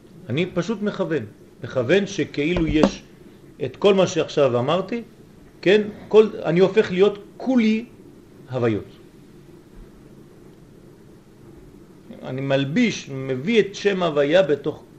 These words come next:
גופי עם כל הניקודים שלו.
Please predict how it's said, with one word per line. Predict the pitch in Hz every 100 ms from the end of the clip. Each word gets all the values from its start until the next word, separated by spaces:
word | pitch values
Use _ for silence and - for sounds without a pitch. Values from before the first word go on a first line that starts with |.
| 123
גופי | 117 - - 143 196 - - - - -
עם | 131
כל | - 165 170 139
הניקודים | 131 131 127 - 117 127 110
שלו. | 101